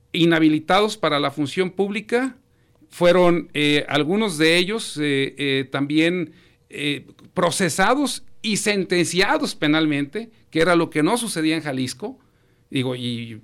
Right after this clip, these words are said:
pues, ahí están los números. Yo los abro a, a todos los amigos y amigas del periodismo que vayan a revisar a la comisión. Les podemos decir, "Mira, este y este". Simplemente,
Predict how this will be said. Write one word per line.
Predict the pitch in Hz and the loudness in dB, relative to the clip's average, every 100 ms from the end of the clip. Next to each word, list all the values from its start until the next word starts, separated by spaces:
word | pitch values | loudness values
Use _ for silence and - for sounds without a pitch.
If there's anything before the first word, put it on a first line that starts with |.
| _ | _
pues, | 107 | -12
ahí | 127 | -10
están | - 202 | -8 -8
los | 180 | -4
números. | 220 262 139 - | 2 2 0 -4
Yo | 131 143 | -4 -2
los | 170 - | -2 0
abro | 170 180 180 160 | 0 0 0 0
a, | 147 135 127 131 123 | 0 -2 -2 -4 -4
a | |
todos | 143 156 170 160 | -4 -2 0 0
los | 139 131 | -2 -2
amigos | 143 160 165 131 | 0 0 -2 -4
y | |
amigas | 135 156 160 - - _ _ | -2 0 -2 -8 -20 _ _
del | 135 131 | -8 -4
periodismo | 135 131 139 151 175 196 | -2 0 2 0 -2 -8
que | 147 120 | -4 -2
vayan | 117 123 135 147 | 0 0 0 -2
a | |
revisar | 139 139 160 | -2 -6 -2
a | 160 | -2
la | 165 | -2
comisión. | 170 170 165 160 180 | -6 -10 -6 -4 -2
Les | 190 | -4
podemos | - 117 131 | -6 -6 -4
decir, | 120 151 135 | -6 -4 -4
"Mira, | 110 - - | -6 -10 -10
este | 117 - 135 | -10 -6 -6
y | |
este". | 131 156 - - - | -4 -6 -12 -20 -8
Simplemente, | - 240 185 147 127 - | -6 0 2 2 0 -6